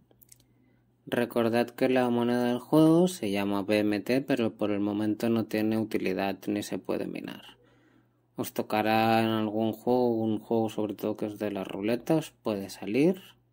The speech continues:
Si le dais a la ruleta gratis, ya hablaremos de ella. Y más adelante pues sí que tendrá una función.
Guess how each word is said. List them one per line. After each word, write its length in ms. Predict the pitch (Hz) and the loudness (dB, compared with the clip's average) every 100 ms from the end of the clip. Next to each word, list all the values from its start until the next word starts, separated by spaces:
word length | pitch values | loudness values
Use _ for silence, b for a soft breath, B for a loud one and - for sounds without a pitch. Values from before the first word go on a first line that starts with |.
| _ | _
Si 200 | - 120 | -10 -8
le 140 | 104 | -6
dais 260 | 98 98 98 | -6 -6 -6
a 40 | |
la 140 | 101 92 | -6 -6
ruleta 340 | - - - | -8 -8 -6
gratis, 460 | - 110 - 156 156 | -6 -6 -4 -4 -4
ya 80 | 104 | -6
hablaremos 540 | 98 95 - - - | -6 -8 -10 -12 -14
de 140 | - | -8
ella. 180 | 127 175 262 b b b b b b b b b b b _ _ _ - | -6 -6 -8 b b b b b b b b b b b _ _ _ 2
Y 280 | 147 147 | 4 6
más 320 | 147 139 131 - | 6 4 2 0
adelante 640 | 131 127 135 135 135 151 | 2 4 6 4 4 2
pues 180 | 143 113 | 0 -2
sí 140 | 113 | -2
que 100 | 110 | -2
tendrá 460 | - 107 107 101 104 | 0 0 0 0 2
una 180 | 113 107 | 2 0
función. 600 | - 98 - 90 90 | -2 -6 -6 -8 -8